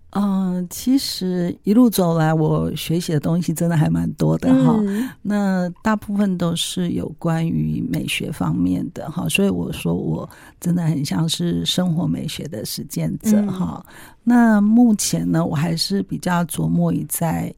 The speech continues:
Speaker 1: 油画的这个领域。哦，只要一有时间哈，我就是，呃，就是画。那目前呢，我也累积了有相当的一个数量，希望有机会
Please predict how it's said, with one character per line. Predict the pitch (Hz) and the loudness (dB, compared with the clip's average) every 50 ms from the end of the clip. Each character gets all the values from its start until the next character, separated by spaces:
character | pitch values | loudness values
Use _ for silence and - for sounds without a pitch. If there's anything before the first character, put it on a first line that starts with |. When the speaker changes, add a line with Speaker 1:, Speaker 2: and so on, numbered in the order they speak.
| _ | _
Speaker 1:
油 | - 160 156 165 | -4 -4 -4 -4
画 | - - 175 165 170 165 - | -6 -6 -6 -6 -6 -6 -8
的 | 190 156 - - 156 - | -10 -10 -10 -12 -10 -8
这 | - 170 | -8 -6
个 | - 180 | -6 -6
领 | 170 170 160 180 160 156 165 | -8 -6 -6 -8 -8 -8 -10
域。 | 85 139 165 165 170 170 - - - _ _ - _ _ - - - _ _ _ | -8 -6 -4 -4 -4 -6 -10 -14 -20 _ _ -20 _ _ -20 -20 -20 _ _ _
哦， | - 165 156 151 | -6 -6 -4 -4
只 | - - 196 | -2 0 2
要 | 220 226 | 2 2
一 | 220 208 226 | 4 4 4
有 | 220 202 165 160 | 4 4 2 -2
时 | - - - 165 160 | -4 -6 -8 -8 -10
间 | 151 - - - 170 165 165 160 | -8 -8 -4 -2 -2 0 0 -2
哈， | 160 165 170 180 - - - - | -4 -4 -4 -2 -2 -4 -6 -8
我 | - 185 175 | -10 -10 -10
就 | 160 - 180 180 | -6 -4 -4 -2
是， | - - - 170 170 170 175 - - _ _ _ _ _ _ _ _ _ | -2 -2 -2 -2 -2 -2 -4 -8 -16 _ _ _ _ _ _ _ _ _
呃， | - 151 151 151 151 151 160 - - | -2 0 0 0 -2 -4 -6 -8 -10
就 | - - 175 | -8 -8 -8
是 | 160 160 170 170 170 165 - - - - - - - - - | -6 -4 -4 -4 -4 -4 -4 -4 -6 -6 -8 -10 -10 -10 -12
画。 | 143 - - - - 92 - - - _ _ _ _ _ | -12 -12 -8 -4 -4 -4 -4 -6 -12 _ _ _ _ _
那 | - 214 220 190 - _ _ _ - - | 2 2 2 2 -2 _ _ _ -8 -2
目 | - 220 226 220 | 2 2 2 2
前 | 202 - - - 170 151 135 156 | 2 0 -2 -4 -4 -2 0 0
呢， | 160 165 165 170 | 0 0 0 -2
我 | - 160 160 170 | -2 -2 0 0
也 | 170 170 180 | 0 0 -2
累 | 175 165 156 143 | -4 -4 -6 -6
积 | - - - 165 165 | -8 -8 -4 -2 0
了 | 160 160 156 - - - - - - - - _ | 0 0 0 -2 -4 -8 -14 -20 -20 -20 -20 _
有 | - 156 147 151 | -8 -6 -6 -4
相 | 147 - 165 156 160 165 | -4 -2 -2 0 0 -2
当 | 156 170 170 165 170 165 | -2 -2 -2 -2 -2 -4
的 | 151 165 170 - | -4 -6 -8 -8
一 | 180 170 147 - _ | -6 -8 -8 -10 _
个 | - 160 160 131 127 - - - - 139 131 - - | -10 -8 -8 -6 -8 -8 -10 -8 -10 -10 -12 -12 -14
数 | - - - - 185 - 160 160 | -10 -10 -6 -4 -2 -2 0 0
量， | 175 160 160 156 - - - - - - - - - - - _ | 0 0 0 0 -2 -4 -10 -14 -16 -20 -20 -20 -20 -20 -18 _
希 | - - 185 | -6 -2 0
望 | 185 185 196 185 | 2 2 2 2
有 | 170 156 151 | 0 0 -2
机 | - - - 160 156 165 | -4 -4 -4 -4 -4 -4
会 | 151 170 175 165 165 165 | -2 -2 -2 -2 -4 -6